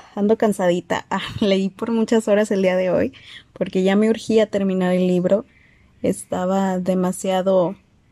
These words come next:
este, adentrada en el libro y tengo tantas cosas que decir. Ah, que no sé por dónde empezar. Va a ser un audio largo. Si no lo quieren oír, no lo escuchen, se lo pueden brincar.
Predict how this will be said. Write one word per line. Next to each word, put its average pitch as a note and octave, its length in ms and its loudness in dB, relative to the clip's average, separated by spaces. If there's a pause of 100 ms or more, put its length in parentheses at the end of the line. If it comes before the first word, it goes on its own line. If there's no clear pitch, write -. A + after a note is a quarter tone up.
(160)
este, G3+ 340 -2
adentrada G3+ 640 2
en F#3 140 0
el F3+ 100 -2
libro F3+ 380 2
y G#3+ 100 -4
tengo A3+ 320 2
tantas A#3+ 480 0
cosas A3+ 380 -2
que A#3 120 -2
decir. G#3+ 460 -2 (1600)
Ah, A#3 640 -2 (560)
que A3+ 100 2
no G#3+ 160 2
sé A3+ 120 -4
por B3+ 160 -2
dónde A#3 180 2
empezar. G3 420 -4 (760)
Va G#3+ 60 2
a G#3+ 40 2
ser C4 120 -6
un C4+ 120 2
audio G#3+ 200 4
largo. E3 480 0 (240)
Si - 220 -8
no G3 100 0
lo G3+ 160 2
quieren G#3+ 240 0
oír, F#3 220 -2
no F3+ 100 2
lo F3 80 2
escuchen, A3+ 400 -4
se A#3 140 -2
lo F3+ 80 0
pueden E3+ 260 0
brincar. - 520 -4